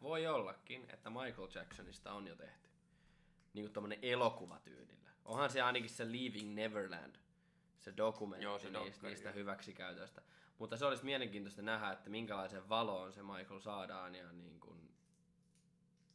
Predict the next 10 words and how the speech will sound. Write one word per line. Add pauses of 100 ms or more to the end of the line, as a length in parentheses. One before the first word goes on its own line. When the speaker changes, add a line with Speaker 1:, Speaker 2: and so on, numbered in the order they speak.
(460)
Speaker 1:
Niin. (1000)
Että
oikeasti,
kun
siis
se
on
niin
ristiriitainen
case.